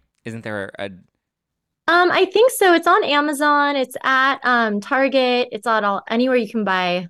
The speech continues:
Speaker 2: a book. Um, I think there is a paperback,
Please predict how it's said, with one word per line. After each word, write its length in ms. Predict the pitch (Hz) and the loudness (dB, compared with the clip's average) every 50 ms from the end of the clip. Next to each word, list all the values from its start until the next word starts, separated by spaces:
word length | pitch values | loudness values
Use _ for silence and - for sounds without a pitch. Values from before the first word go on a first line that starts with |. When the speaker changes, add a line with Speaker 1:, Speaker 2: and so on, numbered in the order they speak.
| _ _ - | _ _ -4
Speaker 2:
a 100 | 202 202 | -4 -4
book. 540 | 175 202 196 180 180 214 277 277 - - - _ _ - - - - _ _ _ _ _ _ _ _ | -2 -2 0 0 0 0 -2 -4 -8 -14 -20 _ _ -20 -20 -20 -20 _ _ _ _ _ _ _ _
Um, 460 | - 226 220 220 220 220 220 220 226 - - | -4 -2 0 0 0 0 -2 -2 -4 -2 -2
I 100 | 240 247 | 0 0
think 380 | 247 - _ - 254 277 - - | -2 -2 _ -2 -2 -2 -2 -2
there 160 | 370 370 349 | 0 0 0
is 420 | - - - 196 190 190 208 214 220 | 0 0 0 0 0 0 0 -2 -2
a 80 | - 226 | -4 -4
paperback, 840 | - - 208 185 180 190 180 165 165 170 160 160 190 220 214 - - | -4 -4 -4 -4 -4 -4 -6 -4 -2 -2 0 0 0 -2 -4 -10 -20